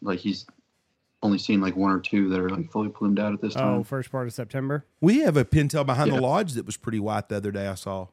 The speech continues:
Speaker 2: Jeff sees all these mystical
Speaker 3: Oh, here we
Speaker 2: birds.
Speaker 3: go again.
Speaker 2: He's seeing snipes and rails down there. He's not seeing fucking pintails.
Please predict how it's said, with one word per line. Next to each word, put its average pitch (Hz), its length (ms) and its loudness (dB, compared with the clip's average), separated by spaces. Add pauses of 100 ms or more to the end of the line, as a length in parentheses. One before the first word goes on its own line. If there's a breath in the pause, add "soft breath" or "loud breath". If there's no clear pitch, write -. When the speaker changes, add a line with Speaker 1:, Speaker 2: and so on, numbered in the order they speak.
(160)
Speaker 2:
Jeff 156 220 0
sees 143 240 -2
all 131 160 0
these 123 200 -2 (140)
mystical 127 340 2 (100)
Speaker 3:
Oh, - 20 4
here 120 200 6
we 120 120 2
Speaker 2:
birds. 110 80 -2
Speaker 3:
go 107 160 2
again. 107 440 -2
Speaker 2:
He's 139 140 -6
seeing 151 360 -2
snipes 147 440 -2
and 123 160 -4
rails 127 340 -2
down 95 280 -10
there. 95 160 -12
He's 113 80 -8
not 127 180 -8
seeing 117 180 -8
fucking 95 360 -16
pintails. 90 600 -16